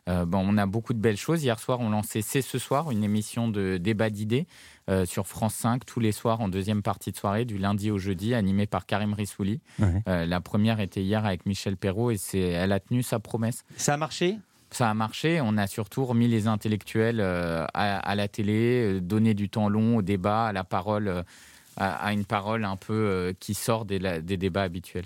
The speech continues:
Speaker 2: Et je vous interromps, trois cent soixante-douze mille téléspectateurs, deux virgule cinq pour cent de part de marché,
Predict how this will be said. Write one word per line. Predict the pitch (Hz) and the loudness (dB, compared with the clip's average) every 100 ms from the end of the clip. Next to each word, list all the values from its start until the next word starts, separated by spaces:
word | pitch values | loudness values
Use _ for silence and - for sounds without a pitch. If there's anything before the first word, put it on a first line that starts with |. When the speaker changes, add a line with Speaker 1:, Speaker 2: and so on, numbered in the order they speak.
| 95 | -4
Speaker 2:
Et | 104 | -2
je | |
vous | 98 113 | 2 0
interromps, | 110 101 135 156 | 0 0 0 0
trois | - 170 | -2 -4
cent | 160 - 156 | -2 -2 -2
soixante-douze | 147 123 135 123 117 110 | -2 -2 0 0 0 2
mille | 123 127 | 2 2
téléspectateurs, | 113 104 - 117 117 - 131 156 | 2 -2 -2 -2 -2 0 -2 -2
deux | 113 143 | -2 -2
virgule | 139 127 | 0 -2
cinq | 110 156 147 | -2 -2 -2
pour | - 120 | -4 -4
cent | - 139 | -2 0
de | 117 | 0
part | 127 | 0
de | 123 | 0
marché, | 123 110 - 143 | 0 -2 0 0